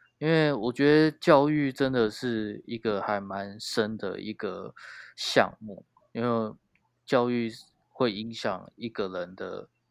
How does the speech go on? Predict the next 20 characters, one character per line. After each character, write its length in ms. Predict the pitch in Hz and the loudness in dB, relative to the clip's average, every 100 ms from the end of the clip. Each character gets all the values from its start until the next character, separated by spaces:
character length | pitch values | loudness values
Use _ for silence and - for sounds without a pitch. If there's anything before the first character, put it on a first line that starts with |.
| _ _ _ - | _ _ _ -10
整 160 | 113 98 | -8 -6
个 480 | 95 92 92 92 - _ _ | -6 -6 -8 -10 -16 _ _
一 120 | 139 | -4
生 320 | 131 123 110 110 | -2 -2 -2 -4
的 180 | 95 | -6
一 140 | 98 107 | -8 -10
些， 520 | - 107 95 95 95 _ _ - | -8 -6 -4 -6 -8 _ _ -12
不 80 | |
管 240 | 120 95 82 | -6 -6 -6
是 140 | - | -14
个 320 | 101 - 92 - | -12 -6 -6 -6
性， 300 | - 90 - _ _ - _ _ | -8 -10 -14 _ _ -20 _ _
还 180 | - 87 | -12 -12
是 340 | - 104 95 | -10 -10 -10
一 120 | 95 | -10
些 480 | 104 - 98 92 95 - | -12 -6 -6 -6 -8 -12
想 320 | - 107 107 | -6 -6 -2
法 220 | 110 - | -4 -4
跟 220 | - 95 95 | -10 -12 -8
判 240 | - | -8